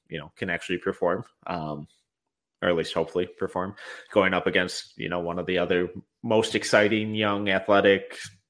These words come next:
teams in the league who talks a whole lot of shit. It's gonna be a lot of fun. Um, I wish I was there. Unfortunately, I could not make it, but,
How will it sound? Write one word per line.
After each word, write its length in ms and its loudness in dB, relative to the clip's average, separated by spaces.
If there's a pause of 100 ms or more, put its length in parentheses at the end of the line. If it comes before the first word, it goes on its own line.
(140)
teams 400 -6
in 120 0
the 300 0 (460)
league 460 -4
who 180 -4
talks 320 2
a 80 -2
whole 200 4
lot 180 2
of 80 -2
shit. 340 2
It's 140 -4
gonna 160 -4
be 140 0
a 120 -2
lot 460 -4
of 80 -14
fun. 260 -6 (460)
Um, 380 2
I 120 4
wish 220 0
I 80 4
was 160 -4
there. 260 0
Unfortunately, 560 -2
I 40 -6
could 120 -12
not 220 -4
make 180 0
it, 160 0 (560)
but, 320 4